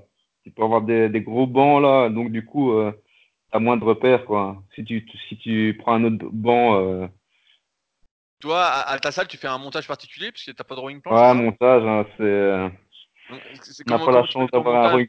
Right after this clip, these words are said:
Speaker 1: planche.
Speaker 2: Tu prends des
Speaker 1: Alors,
Speaker 2: steps et
Speaker 1: moi,
Speaker 2: tu
Speaker 1: je
Speaker 2: mets un banc ?
Speaker 1: prends, ouais, un banc plat, là, et je mets un step devant et, euh, une, un haltère derrière.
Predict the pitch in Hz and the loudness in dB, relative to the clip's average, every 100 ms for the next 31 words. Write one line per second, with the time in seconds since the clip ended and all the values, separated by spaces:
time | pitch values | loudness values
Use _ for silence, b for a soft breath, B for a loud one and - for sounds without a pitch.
0 | - 123 123 _ - _ _ _ _ _ | -2 -4 -4 _ -20 _ _ _ _ _
1 | - - 147 120 139 135 135 135 147 147 | -20 -10 0 4 6 4 0 -8 -8 -2
2 | 135 131 131 123 - _ _ _ _ _ | 0 2 0 -4 -10 _ _ _ _ _
3 | _ _ 104 117 135 131 131 123 120 135 | _ _ 0 2 4 4 2 0 0 2
4 | 139 160 170 175 - b b b b b | 4 4 2 -2 -6 b b b b b
5 | - 117 113 123 127 123 117 113 _ 139 | -4 -4 -2 -2 0 2 0 -6 _ 0
6 | 135 127 131 123 147 180 180 _ _ _ | 0 2 2 4 2 2 -4 _ _ _
7 | _ - 120 123 117 117 113 110 107 117 | _ -4 2 4 4 4 4 0 -2 -4
8 | 123 - - - _ _ _ 123 120 120 | -4 -4 -8 -16 _ _ _ -4 -2 2
9 | 120 113 104 101 | 2 4 0 -2